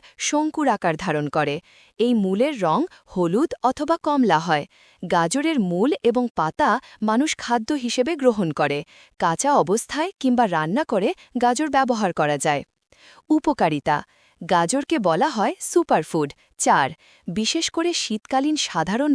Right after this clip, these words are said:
রোগ থেকে মুক্তি পাওয়ার সবচাইতে ভালো সবজি হচ্ছে এই গাজর। গাজরের ভিটামিন ও মিনারেলস দেহের রোগ প্রতিরোধ ক্ষমতা বাড়ায়, যার ফলে সর্দি, ঠান্ডা ও কাশি থেকে মুক্তির জন্য আমাদের দেহে কাজ করে থাকে। এছাড়াও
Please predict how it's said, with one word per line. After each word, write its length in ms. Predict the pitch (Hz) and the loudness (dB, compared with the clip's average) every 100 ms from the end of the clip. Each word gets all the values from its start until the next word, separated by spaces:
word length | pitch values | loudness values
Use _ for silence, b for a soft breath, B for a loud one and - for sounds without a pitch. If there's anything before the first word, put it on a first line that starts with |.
| 180 | 2
রোগ 160 | 175 - | 0 -2
থেকে 200 | - 254 262 | -6 -2 0
মুক্তি 360 | 170 160 - 240 | -2 -4 -6 0
পাওয়ার 300 | 254 262 269 | 2 2 0
সবচাইতে 600 | - 185 - 285 285 320 233 | -2 -2 -2 -4 -2 -4 -4
ভালো 280 | - 170 277 | 0 0 0
সবজি 360 | - 185 - 175 | 0 -2 -2 0
হচ্ছে 340 | 165 - 285 359 - | 0 0 -4 -4 -2
এই 160 | 302 226 | -4 0
গাজর। 360 | 208 175 170 131 B B B B 180 | 0 2 0 -2 B B B B -2
গাজরের 440 | 180 180 262 302 247 | 0 0 0 -2 -4
ভিটামিন 460 | - 170 214 247 320 - | -4 -2 0 2 0 0
ও 60 | 220 | 0
মিনারেলস 520 | 170 165 285 202 285 - B B | 2 0 0 0 -2 -6 B B
দেহের 360 | 190 220 294 247 | 0 0 0 0
রোগ 180 | 190 214 - | 2 2 2
প্রতিরোধ 400 | 196 233 285 302 | -2 -2 -4 -6
ক্ষমতা 420 | - 240 247 202 160 | -4 0 0 0 0
বাড়ায়, 320 | 151 147 151 B B | 2 2 -2 B B
যার 280 | 170 180 190 | -2 2 2
ফলে 300 | 294 240 160 320 B B | 0 -2 0 -2 B B
সর্দি, 440 | - 233 240 233 311 | 0 2 2 0 -4
ঠান্ডা 420 | - 180 160 175 320 - | -2 -4 0 0 0 2
ও 60 | 233 - | 0 2
কাশি 300 | 156 - 330 | -4 -2 -4
থেকে 300 | - 165 285 B B 196 | -4 -2 -2 B B -2
মুক্তির 440 | 214 - 330 330 | -2 -2 -4 -2
জন্য 260 | 202 165 190 330 | 0 0 0 -2
আমাদের 340 | 190 202 240 262 | -2 -2 -2 -2
দেহে 240 | 185 202 302 | -4 -4 -4
কাজ 220 | 254 247 - | -2 -2 0
করে 220 | 180 151 | -2 -2
থাকে। 320 | 175 151 156 135 B B B B | -4 -2 -2 -4 B B B B
এছাড়াও 480 | 226 - 349 220 | 0 0 2 4